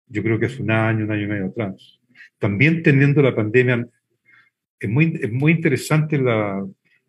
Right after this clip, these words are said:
entre comillas, la provocación que me haces tú para hablar de este tema, porque la pandemia está ligado con este ataque en Ucrania, absolutamente. Y por eso que los chinos reaccionan inmediatamente respecto al uso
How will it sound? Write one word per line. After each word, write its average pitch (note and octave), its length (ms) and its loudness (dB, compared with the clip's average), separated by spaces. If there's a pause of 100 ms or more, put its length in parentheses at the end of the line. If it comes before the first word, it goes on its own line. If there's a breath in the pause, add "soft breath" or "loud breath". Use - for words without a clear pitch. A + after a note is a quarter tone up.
(140)
entre - 260 -8
comillas, B2+ 340 2
la A#2 140 2
provocación G#2+ 580 0
que A2+ 100 -2
me C3+ 100 0
haces D#3 320 -2
tú A#2+ 260 -10 (280 soft breath)
para G2+ 160 -4
hablar A2 200 0
de A2 60 -2
este G#2 160 -8
tema, G2 400 0 (560 soft breath)
porque G#2 200 -4
la A2 120 0
pandemia A#2 380 2
está - 180 -2
ligado A#2+ 720 2 (1040)
con A#2 120 0
este A#2 160 2
ataque A#2 280 0
en A2 60 -2
Ucrania, G#2+ 360 -2
absolutamente. G#2 720 -6 (920)
Y - 60 -6
por G2+ 120 0
eso B2 160 0
que C3 100 2
los A#2+ 160 2
chinos A#2+ 300 2
reaccionan G2+ 720 0
inmediatamente G#2+ 840 -4 (320 loud breath)
respecto G2 400 -4
al G#2 220 0
uso G#2+ 380 0